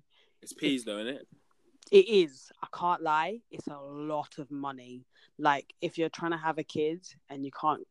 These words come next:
Speaker 2: conceive, just be prepared to understand that money will be spent.
Speaker 1: Yeah.
Speaker 2: Yeah. But it's a possibility, so it's not something that will not happen.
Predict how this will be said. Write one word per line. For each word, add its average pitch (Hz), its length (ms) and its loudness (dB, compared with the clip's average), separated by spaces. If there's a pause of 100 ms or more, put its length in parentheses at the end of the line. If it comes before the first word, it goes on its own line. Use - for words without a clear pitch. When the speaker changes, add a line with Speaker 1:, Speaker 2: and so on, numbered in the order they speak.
Speaker 2:
conceive, 143 680 -4 (760)
just 170 260 8
be 170 100 4
prepared 151 560 -2 (840)
to - 180 -10
understand 143 540 -2
that 135 240 -2
money 143 480 0
will 139 140 0
be 131 360 -4 (220)
spent. - 460 4 (460)
Speaker 1:
Yeah. 95 340 -12 (260)
Speaker 2:
Yeah. 131 340 0 (240)
But 175 240 10 (240)
it's 165 160 -2
a 170 60 2
possibility, 165 640 2
so 135 140 -4
it's - 140 -6
not - 120 2
something 143 360 -4
that 135 200 0 (1160)
will 147 220 0
not 139 200 0
happen. 139 500 -4